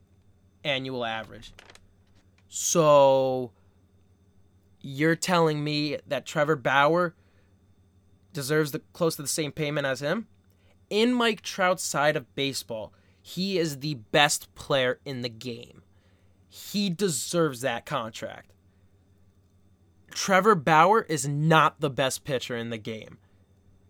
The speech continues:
And last year's statistics could say he is, but that's eleven starts in a sixty-game stretch, and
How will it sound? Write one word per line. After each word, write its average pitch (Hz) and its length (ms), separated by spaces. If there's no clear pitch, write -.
And 147 460
last 170 340
year's 214 140
statistics 220 640
could 277 260
say 262 260
he 226 240
is, 240 340
but 202 160
that's 190 200
eleven 156 360
starts 160 280
in 143 80
a 131 40
sixty-game 135 580
stretch, - 480
and 135 500